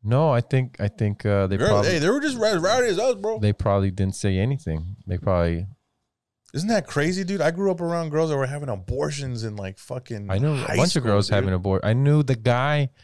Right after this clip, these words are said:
Speaker 1: that would take 'em to Mexico to get the abortion so their parents wouldn't know.
Speaker 2: Fuck.
Speaker 1: He, that, and he, he did that for a, a, a lot of,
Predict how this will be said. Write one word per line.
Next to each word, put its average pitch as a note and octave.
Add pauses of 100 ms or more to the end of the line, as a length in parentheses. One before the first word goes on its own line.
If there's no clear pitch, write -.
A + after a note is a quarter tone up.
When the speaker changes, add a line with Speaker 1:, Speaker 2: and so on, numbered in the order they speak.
(240)
Speaker 1:
that B2
would A2+
take C#3
'em B2
to A2
Mexico B2
to A2
get A#2+
the B2
abortion F#2
so G2
their F2+
parents G#2
wouldn't E2+
know. F2+ (280)
Speaker 2:
Fuck. - (180)
Speaker 1:
He, G2
that, F#2+
and G2
he, G#2
he G2+
did A2+
that F#2
for -
a, D#2+
a, D#2+
a D#2
lot F2
of, E2+